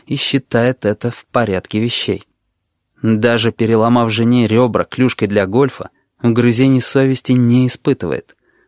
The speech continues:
Совершенно искренне убеждён, что Вселенная вертится вокруг него, и если он вдруг исчезнет,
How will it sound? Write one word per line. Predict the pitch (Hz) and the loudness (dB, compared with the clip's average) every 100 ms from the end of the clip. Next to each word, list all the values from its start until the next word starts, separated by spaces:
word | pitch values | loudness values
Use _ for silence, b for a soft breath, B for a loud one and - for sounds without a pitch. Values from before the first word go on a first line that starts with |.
| _ | _
Совершенно | - 101 117 113 - 170 170 165 | -2 2 2 0 0 2 4 2
искренне | 160 - 104 107 | 2 0 0 0
убеждён, | 104 113 104 127 147 - B B B | 2 0 0 0 0 -4 B B B
что | - - 117 | -10 -2 -2
Вселенная | - 117 120 143 104 82 80 | 0 0 2 0 -2 -4 -4
вертится | 98 117 120 127 147 | 0 0 0 0 2
вокруг | 127 - 123 - | 0 0 -4 0
него, | 123 127 85 _ _ _ _ _ - | 0 0 -2 _ _ _ _ _ -4
и | 107 | 0
если | 101 98 113 | 2 2 0
он | 110 107 | 0 0
вдруг | 110 110 107 | 0 -2 -4
исчезнет, | - 104 95 120 - | -2 0 0 -2 -8